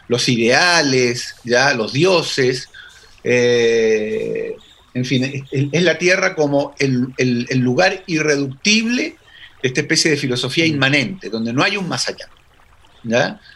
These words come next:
Speaker 1: Donde lo sagrado es aquello que pisamos, ¿ya? Hay una sacralización de la naturaleza en Nietzsche también, que él claramente la tiene, la tiene como heredero de los filósofos presocráticos, de los filósofos de la naturaleza, de la physis,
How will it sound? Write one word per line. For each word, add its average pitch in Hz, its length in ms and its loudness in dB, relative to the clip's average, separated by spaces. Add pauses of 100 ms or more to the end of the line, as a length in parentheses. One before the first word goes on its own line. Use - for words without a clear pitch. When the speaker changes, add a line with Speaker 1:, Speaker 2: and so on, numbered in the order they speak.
(140)
Speaker 1:
Donde 143 340 0
lo 147 80 0
sagrado 240 800 0 (500)
es 190 260 0
aquello 180 320 0
que 160 100 -2
pisamos, 113 720 -4 (160)
¿ya? 117 280 -6 (320)
Hay 220 160 -2
una 262 160 -2
sacralización 147 1000 0
de 233 80 2
la 196 80 -2
naturaleza 143 600 0
en 104 160 -4
Nietzsche 98 260 -10
también, 107 460 -4 (460)
que 196 220 2
él 247 140 -4
claramente 196 680 0
la 170 180 0
tiene, 180 640 0
la 139 240 0
tiene 165 400 -4
como 143 280 0
heredero 143 580 2
de 170 60 0
los 131 120 0
filósofos 139 460 -2
presocráticos, - 920 -2
de 110 80 -8
los 110 140 -4
filósofos 117 520 -4
de 117 140 0
la 110 80 0
naturaleza, 107 580 0
de 101 80 -6
la 92 80 -8
physis, - 680 -6